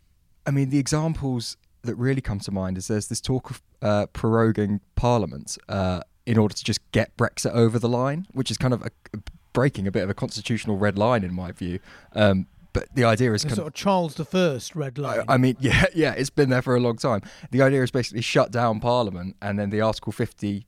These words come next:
Speaker 1: timer will tick down, you know, inexorably towards the deadline. I mean, it's been extended and all that, but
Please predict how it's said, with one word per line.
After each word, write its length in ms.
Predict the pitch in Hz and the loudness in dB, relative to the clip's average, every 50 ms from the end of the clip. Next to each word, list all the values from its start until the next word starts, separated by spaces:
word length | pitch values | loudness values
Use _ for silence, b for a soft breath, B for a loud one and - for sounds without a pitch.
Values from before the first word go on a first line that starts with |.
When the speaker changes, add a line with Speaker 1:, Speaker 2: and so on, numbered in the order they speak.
| _ _ - | _ _ -2
Speaker 1:
timer 320 | - 123 117 110 101 101 | 0 4 4 4 4 2
will 160 | 101 101 101 95 | 0 -2 -4 -4
tick 280 | - - 117 - - | -4 -6 -6 -6 -4
down, 440 | - 107 107 101 95 95 95 90 87 - - | -4 -2 -2 -2 -2 -4 -6 -8 -10 -10 -8
you 40 | 101 | -6
know, 80 | 98 | -4
inexorably 640 | 101 101 107 110 - - 104 101 95 101 95 92 90 | -2 -2 -4 -4 -6 -4 -4 -2 0 0 0 0 -2
towards 560 | _ - - 113 107 104 95 - - - - - - | _ -2 0 2 2 2 0 -2 -6 -8 -8 -10 -10
the 80 | 107 87 | -6 -2
deadline. 520 | 101 104 98 98 101 98 98 101 92 - 95 | -2 -2 -2 -2 -4 -4 -2 -4 -4 -2 -2
I 40 | 98 | -2
mean, 140 | 95 95 | -2 -2
it's 100 | 98 - - | -4 -4 -4
been 140 | 107 98 92 | -4 -4 -4
extended 520 | 87 76 - - 110 98 92 92 95 90 | -6 -6 -4 -2 -2 0 0 -2 -4 -4
and 80 | 95 104 | -4 -4
all 100 | 101 95 | -2 -2
that, 220 | 101 98 82 - | -4 -4 -6 -4
but 220 | - 110 101 - | -4 -4 -4 -4